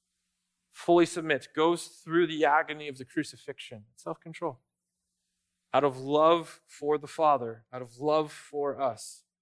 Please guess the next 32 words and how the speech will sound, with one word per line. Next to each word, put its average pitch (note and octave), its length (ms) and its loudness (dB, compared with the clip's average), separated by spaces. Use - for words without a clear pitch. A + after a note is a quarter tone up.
So D3 100 -4
you D#3+ 80 0
start F3+ 300 4
working F3+ 280 0
your E3+ 120 -6
way D#3 120 0
through F#3+ 300 -2
that, B2 320 -2
and C#3 80 -6
it's C3 100 -8
going, D3 260 0
"These G3 300 -2
are F#3 140 6
the E3 160 0
evidences D#3+ 720 -4
we D#3+ 200 -4
need D#3+ 260 -6
to E3 100 -14
be C#3+ 360 -8
disciples." - 720 2
'Cause - 80 -18
that's E3+ 180 0
what F#3+ 140 -2
the F#3 60 -10
text G3+ 380 2
tells F#3 280 6
us G3 160 -6
to G3 120 -8
do G3+ 200 2
in B2 120 -6
verse D#3+ 220 0
ten. F#3 340 0